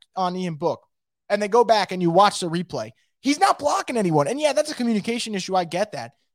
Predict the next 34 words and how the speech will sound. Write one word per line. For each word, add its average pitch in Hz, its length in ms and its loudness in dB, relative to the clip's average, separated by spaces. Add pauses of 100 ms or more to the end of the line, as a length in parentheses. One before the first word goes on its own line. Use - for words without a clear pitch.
(100)
But 185 80 -4
how 302 100 0
many 349 140 -2
times 285 320 -6
does 226 100 -4
he 220 80 -8
need 240 140 -6
to 233 60 -2
have 226 100 -2
a - 40 -14
communication 208 600 -4
issue 170 280 -8
before 185 260 -4
you 196 80 -4
realize 196 380 2
he 208 100 -4
just 202 180 -4
can't 214 180 0
communicate? 208 460 -4
It's 156 240 -12
not 190 240 0
happening. 185 400 -6
So 165 380 -4 (840)
they 233 280 4
have 240 320 0
to 214 240 2
consider 208 580 2
alternatives 185 560 2
at 160 80 -2
right 160 200 -2
guard 156 280 2
for 143 80 -8
next 143 260 -8
season 127 440 -10